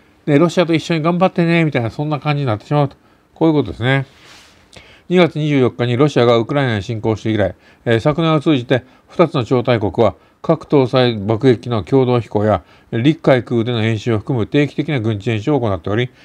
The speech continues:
結果として西側の、西側に関係が強固であるという強いシグナル、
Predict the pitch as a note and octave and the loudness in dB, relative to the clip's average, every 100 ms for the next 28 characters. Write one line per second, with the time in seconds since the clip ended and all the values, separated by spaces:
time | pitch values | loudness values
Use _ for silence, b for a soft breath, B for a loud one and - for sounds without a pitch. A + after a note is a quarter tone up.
0 | b b A2 C3+ E3+ C#3+ A#2 F#3 F3 b | b b -4 -2 0 0 0 -2 -2 b
1 | b B2+ - D3 C#3 C3 C3 A#2+ A#2 B2+ | b -8 0 2 2 0 -6 -6 -6 -2
2 | C3 C3+ B2 D#3 C#3+ D#3 D3 - E3 C#3 | -2 -2 -2 -4 -2 -2 -2 2 0 2
3 | A2 G2 G#2+ G#2 - E3 C3+ - C3 B2+ | -2 -2 -2 -4 0 0 0 -2 -8 -8